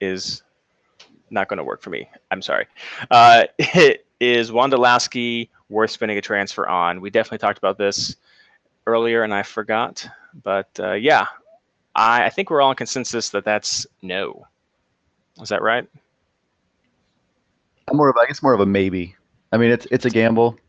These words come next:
Speaker 2: I think for me, I go on, you know, form, and with two point eight form, it's almost an automatic no for me. But, you know, there's a good chance he scores a goal in one of the two games. So, but I, I fe-, I see him being more of, like, a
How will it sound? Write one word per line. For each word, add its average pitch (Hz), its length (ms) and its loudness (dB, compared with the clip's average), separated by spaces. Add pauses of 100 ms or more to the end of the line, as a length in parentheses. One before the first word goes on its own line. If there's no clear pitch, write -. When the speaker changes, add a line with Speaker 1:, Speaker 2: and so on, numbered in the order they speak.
(440)
Speaker 2:
I 113 80 4
think 113 260 -2 (140)
for 120 100 0
me, 117 380 0 (120)
I 101 140 -2
go 98 240 0
on, 90 320 -6 (300)
you 101 100 -10
know, 87 160 -8
form, 104 580 -4 (120)
and 101 120 -6
with 95 220 -10
two 117 140 -8
point 107 180 -6
eight 101 120 -8
form, 104 360 -4 (480)
it's - 140 -8
almost 95 260 0
an 90 60 -6
automatic 90 420 -4
no 95 160 -4
for 107 120 -12
me. 107 100 -6
But, 101 420 0 (1200)
you 110 80 -6
know, 90 180 -4
there's 113 140 0
a 113 40 -2
good 98 120 0
chance 110 220 -2
he 98 60 -8
scores 95 240 -4
a 90 40 -6
goal 90 180 -2
in 85 80 -6
one 87 80 -6
of 85 60 -8
the 82 80 -12
two - 140 -16
games. 85 340 -10
So, 82 260 -10 (300)
but 98 100 0
I, 104 300 4
I 117 40 4
fe-, 120 220 0
I 117 120 4
see 117 200 0
him 104 80 0
being 101 220 0
more 95 180 -2
of, 92 100 -4
like, 90 180 -6
a 90 220 -4